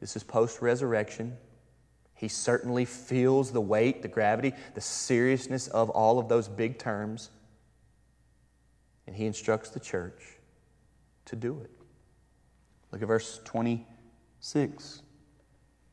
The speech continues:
"For as often as you eat this bread and drink the cup, you proclaim the Lord's death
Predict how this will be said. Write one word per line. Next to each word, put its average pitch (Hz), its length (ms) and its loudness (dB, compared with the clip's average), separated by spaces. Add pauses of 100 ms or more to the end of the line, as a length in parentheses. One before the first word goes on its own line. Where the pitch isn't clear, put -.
(1040)
"For 117 340 8
as 110 160 6
often 143 440 10
as 131 260 6
you 123 360 4
eat 123 320 2
this 120 300 2
bread 98 500 2
and 98 160 -6
drink 110 340 0
the 104 80 -6
cup, 90 460 -2 (800)
you 104 100 -6
proclaim 117 760 0
the 113 100 2
Lord's 113 400 0
death - 640 -6